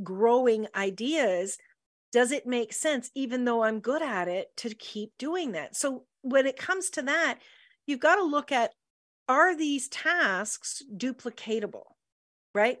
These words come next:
That's, again, another strategy on how do you grow your business. You know,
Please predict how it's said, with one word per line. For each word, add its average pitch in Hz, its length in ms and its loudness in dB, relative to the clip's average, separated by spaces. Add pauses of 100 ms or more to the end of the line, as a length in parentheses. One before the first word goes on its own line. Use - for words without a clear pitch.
That's, 277 260 2
again, 302 340 0
another 240 520 0
strategy 277 680 -6
on 214 220 0 (300)
how 294 280 6
do 330 80 0
you 330 220 0
grow 214 320 4
your 208 180 -4
business. 254 520 -6 (400)
You 254 100 0
know, 254 200 2